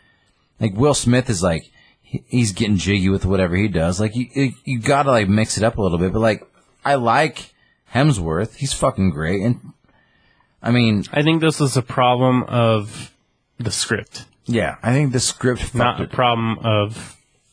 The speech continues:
Speaker 2: the filmmaking.
Speaker 1: And the actors. I think that it's like the script was, like,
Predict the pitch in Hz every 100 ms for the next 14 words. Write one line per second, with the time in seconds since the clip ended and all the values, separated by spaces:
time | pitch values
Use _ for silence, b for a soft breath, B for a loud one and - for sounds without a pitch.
0 | - 110 117 104 82 - - - B B
1 | B B 147 147 117 120 110 - 85 90
2 | - - - _ 95 104 120 113 98 95
3 | 98 92 107 92 - - 113 107 98 95
4 | 90